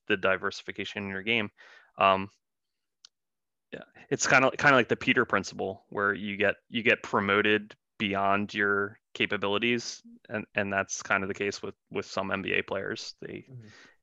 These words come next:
Speaker 1: just, uh, and, and then they eventually, you know, th-, some of them find roles, or, or some of them, uh,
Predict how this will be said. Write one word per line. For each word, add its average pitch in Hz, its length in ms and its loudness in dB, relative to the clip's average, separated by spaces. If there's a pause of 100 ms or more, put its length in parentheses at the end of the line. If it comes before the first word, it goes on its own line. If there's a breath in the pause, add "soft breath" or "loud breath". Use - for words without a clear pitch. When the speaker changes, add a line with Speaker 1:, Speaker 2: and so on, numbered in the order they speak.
Speaker 1:
just, - 400 -6
uh, 98 240 -2 (180)
and, 107 240 -4
and 117 160 2
then 127 220 -2
they 165 120 6
eventually, 170 340 2
you 135 80 0
know, 123 200 0 (200)
th-, - 160 -2
some 113 180 0
of 110 80 0
them 110 100 -2
find 104 300 0
roles, 104 420 -4 (160)
or, 110 240 -8
or 107 140 0
some 104 260 -4
of 110 60 -2
them, 117 280 -4 (220)
uh, 120 280 4